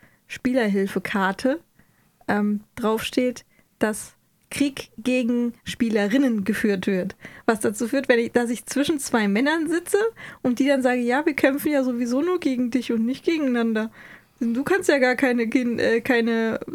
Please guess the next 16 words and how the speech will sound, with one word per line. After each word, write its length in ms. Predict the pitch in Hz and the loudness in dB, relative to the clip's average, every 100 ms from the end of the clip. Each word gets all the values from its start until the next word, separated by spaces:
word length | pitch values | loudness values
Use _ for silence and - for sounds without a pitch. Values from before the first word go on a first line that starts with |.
| - | -10
Siegpunkte 500 | 254 247 - 254 226 269 | -2 -4 -2 -4 -4 -6
kriegen, 360 | - 277 320 | -4 -2 0
weil 160 | 262 247 | 2 2
du 100 | 233 | 2
könntest 320 | 285 262 262 | 0 0 0
ja 80 | 254 | 0
nur 140 | 247 | 0
gegen 220 | 226 233 | -2 -2
uns 240 | 233 349 - | -2 -4 -6
spielen 460 | - 240 233 277 | -4 -2 0 0
und 140 | 254 240 | 0 -2
wir 100 | 247 | -2
sind 180 | 294 359 | 0 0
ja 80 | |
keine 300 | 320 240 233 | 2 2 0
Spielerinnen." 680 | 214 - 226 208 214 202 220 | -2 -2 0 0 0 -2 -4